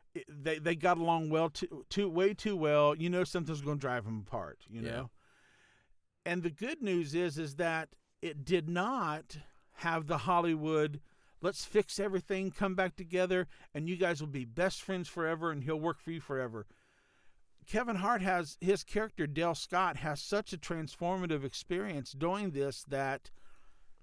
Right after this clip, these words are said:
Speaker 1: he's a man who could not get a job before this.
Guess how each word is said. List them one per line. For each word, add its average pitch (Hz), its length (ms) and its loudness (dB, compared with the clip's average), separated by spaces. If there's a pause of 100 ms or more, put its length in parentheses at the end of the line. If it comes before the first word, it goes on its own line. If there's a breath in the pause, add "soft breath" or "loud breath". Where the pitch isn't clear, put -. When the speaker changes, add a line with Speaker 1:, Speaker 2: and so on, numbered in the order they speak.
(140 soft breath)
Speaker 1:
he's 214 220 -2
a 214 40 0
man 202 280 0
who 180 120 2
could 202 260 0
not 170 260 -2
get 165 180 -2
a 147 60 -4
job 127 340 -2
before 190 400 -4
this. 117 520 -8